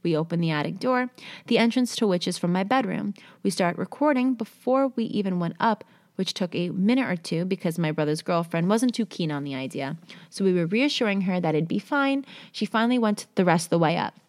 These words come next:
We were up there probably about ten minutes asking questions, and then something moved. No clue what it was, but we hauled <laughs> back down the steps like a herd of elephants, nearly tripping over each other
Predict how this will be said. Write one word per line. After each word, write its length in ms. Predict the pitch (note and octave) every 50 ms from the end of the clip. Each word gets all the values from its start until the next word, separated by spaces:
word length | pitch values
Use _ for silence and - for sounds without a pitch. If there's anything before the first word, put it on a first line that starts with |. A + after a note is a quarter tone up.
| _ _ _ _ _ _ _ _ _ _ -
We 100 | G3+ F#3
were 120 | F3+ F#3+ E3 -
up 140 | C4 -
there 120 | - C#4 C4
probably 320 | - - G#3+ G#3 G3+ G#3
about 220 | G3 F#3+ E3+ E3+ E3
ten 200 | - A3 A#3 B3+
minutes 240 | C4 B3+ B3+ A#3
asking 360 | - F#3+ F3+ F#3 - - F#3 F#3
questions, 560 | - A#3 A3+ G#3 - - A3+ G#3+ G#3+ G#3+ - - - - - -
and 100 | G3 F#3+
then 100 | F#3 F3
something 400 | - - B3 C4+ C4+ F4 E4+ C#4+
moved. 380 | G3+ E3+ D#3+ D#3+ E3+ F3 - - - - - - - _ _ _ _ _ -
No 300 | F#3 F#3 F#3 G3+ A3+ C#4+
clue 240 | C#4 - - D4 C4+
what 140 | B3+ A3+
it 100 | G#3+ G3
was, 260 | E3+ D#3+ D3+ D3+ D#3+ D#3+
but 140 | - D#3
we 80 | - -
hauled 460 | - E3 - - A#3 B3+ D4 C4+ A3
<laughs> 140 | - - -
back 300 | A#3+ G#3+ G3+ G#3 G#3 - - _ - E3+
down 340 | E3 F3 D#3+ D#3 D#3+ F3+ G#3
the 60 | A#3
steps 400 | - - - E3 D3 D3+ - -
like 100 | D#3+ D#3
a 80 | D3 D3
herd 280 | - - E3+ F#3 G#3+
of 120 | B3 A3 E3+
elephants, 460 | C#3 C3+ C3 D3 - D#3+ D#3 E3 -
nearly 240 | E3+ D#3+ D#3 D#3 D#3+
tripping 480 | - - - A#3+ A3+ - C4+ B3+ A#3+
over 260 | - F#3 F3 F3 E3+
each 180 | D#3+ D#3+ E3 -
other 280 | E3 D#3+ D#3 D#3+ D#3+